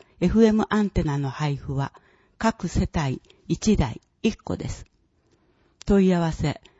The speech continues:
ブランド推進課観光にぎわい推進グループ、電話七六の七七八七番。気象台からのお知らせ。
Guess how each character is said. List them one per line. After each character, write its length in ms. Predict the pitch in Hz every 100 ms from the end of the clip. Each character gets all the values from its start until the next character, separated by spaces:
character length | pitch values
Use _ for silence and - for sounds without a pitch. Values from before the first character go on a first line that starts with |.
| _
ブ 80 | 185
ラ 160 | 208 233
ン 80 | 220
ド 100 | 214
推 280 | - 202
進 300 | 185 - 180 170
課 260 | 160 151 -
観 240 | 202 208
光 320 | - 202 190
に 100 | 180
ぎ 120 | 170 190
わ 160 | 190
い 80 | 180
推 280 | - 190 190
進 300 | - 185 180
グ 120 | 165
ル 180 | 156 135
ー 20 |
プ、 220 | - - _ _ _ _ -
電 280 | 185 180
話 180 | 170 160 _ _ -
七 300 | 170 202 208
六 300 | 208 - 147
の 220 | 135 165 _ _ -
七 340 | 160 185 208
七 300 | 202 196 170
八 340 | 131 - - 165
七 260 | 160 151
番。 220 | 127 - - _ _ _ _ _ _ _ _ _
気 160 | - -
象 220 | 254 262
台 220 | 254 247 240
か 140 | 240
ら 140 | 226
の 120 | 190 147
お 60 |
知 140 | - 139
ら 120 | 135
せ。 260 | - 131